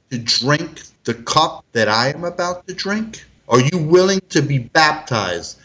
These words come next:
with the baptism that I am willing to be baptized with?" Well, according to today's gospel, people would say, "Absolutely, Lord Jesus, I'm ready to prosper.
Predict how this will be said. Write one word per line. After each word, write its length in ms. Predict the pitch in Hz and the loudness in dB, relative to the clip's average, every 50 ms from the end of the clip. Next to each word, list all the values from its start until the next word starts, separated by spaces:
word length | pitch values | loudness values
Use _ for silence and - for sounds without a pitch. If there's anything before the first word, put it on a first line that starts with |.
| _ - | _ -2
with 160 | 120 120 117 | -2 0 2
the 100 | 123 117 - - | 0 -2 -2 0
baptism 760 | - 147 143 147 143 - - - - - - - 85 82 76 - _ - _ _ _ - | 2 2 2 2 0 -2 -10 -14 -14 -14 -14 -16 -16 -16 -20 -20 _ -20 _ _ _ -4
that 140 | 120 113 107 | -2 0 2
I 180 | 110 123 139 139 | 2 4 4 2
am 260 | 131 123 113 113 110 | 2 2 0 0 2
willing 400 | 113 120 117 113 110 104 101 101 | 2 0 0 0 -2 -4 -8 -18
to 100 | - 104 | -18 -16
be 160 | 92 101 98 | -14 -14 -14
baptized 720 | 98 - - 113 117 120 - - - 98 87 80 - _ - | -10 -4 0 0 0 0 -2 -6 -10 -8 -8 -10 -10 _ -20
with?" 120 | - - - 110 | -20 -10 -2 4
Well, 420 | 127 135 127 123 117 - - - - | 6 6 6 6 4 0 -8 -12 -10
according 480 | 135 - - - 165 180 175 165 151 - | -10 -8 -4 0 2 4 4 4 2 2
to 180 | - 135 123 | 0 -2 -2
today's 1040 | 120 - 117 113 104 131 160 220 269 262 220 180 180 175 151 139 - - - - - _ _ - | -2 -4 -6 0 4 6 6 8 8 6 6 4 2 -2 -6 -8 -8 -8 -10 -12 -16 _ _ -2
gospel, 600 | 127 120 110 113 120 - - - 151 170 185 180 | -2 0 0 0 -2 -2 -6 -4 -2 -2 0 0
people 300 | - 170 165 - 175 156 | 0 0 0 0 0 2
would 140 | 147 139 139 | 2 2 2
say, 260 | - - 127 123 120 - | 0 -4 -4 -2 2 4
"Absolutely, 1080 | - 233 247 - - - - 160 147 139 135 180 247 330 349 339 339 349 - 143 127 117 | 4 4 4 2 0 -4 0 0 0 0 0 -2 0 0 0 0 0 -2 -4 -4 -2 -2
Lord 220 | 113 117 117 113 _ - | 0 -2 -2 -2 _ -6
Jesus, 440 | - 123 131 143 165 165 160 151 - | -6 -4 -2 -2 -2 -2 -4 -4 0
I'm 420 | 151 180 233 262 233 160 143 143 160 | 4 4 4 4 2 0 -2 -2 0
ready 280 | 208 247 285 285 226 | 4 4 4 4 2
to 80 | 165 147 | 0 -2
prosper. 640 | - - - - 120 101 95 92 - - - - | -4 -4 -6 -4 -2 -2 -2 -4 -6 -8 -10 -14